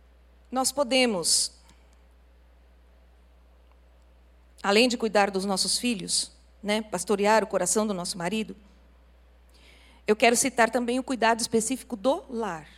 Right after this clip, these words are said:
Tão bem descrito em Provérbios trinta e um, na mulher, na pessoa da mulher virtuosa.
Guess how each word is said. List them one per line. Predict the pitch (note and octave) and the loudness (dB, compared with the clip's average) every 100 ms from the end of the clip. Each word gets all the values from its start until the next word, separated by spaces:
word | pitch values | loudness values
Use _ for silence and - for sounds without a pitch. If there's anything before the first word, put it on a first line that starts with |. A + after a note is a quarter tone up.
| - _ _ _ _ _ _ _ _ _ _ _ _ _ | -20 _ _ _ _ _ _ _ _ _ _ _ _ _
Tão | C4 D#4 C4 | 2 2 2
bem | A3+ B3 | 2 2
descrito | G3 F3+ - A#3+ C#4 - - F3+ | -2 -4 -6 -4 -6 -8 -12 -12
em | |
Provérbios | F#3 F#3+ G3 G#3 F3+ E3+ | -8 -6 -2 -2 -4 -8
trinta | F3+ F3+ E3+ | -8 -10 -8
e | F3+ | -4
um, | A3+ B3 | -2 -2
na | G3 | -2
mulher, | F3 E3+ F3+ F#3 - - _ _ _ _ _ _ | -2 -2 -2 -4 -14 -20 _ _ _ _ _ _
na | F#3 | -8
pessoa | G3 G3 - A3 | -2 -2 0 0
da | G3 F#3+ | 0 0
mulher | F#3 F#3 | 0 0
virtuosa. | F#3 F3 E3+ F3 A3+ G3 | 0 -6 -2 -2 -2 -4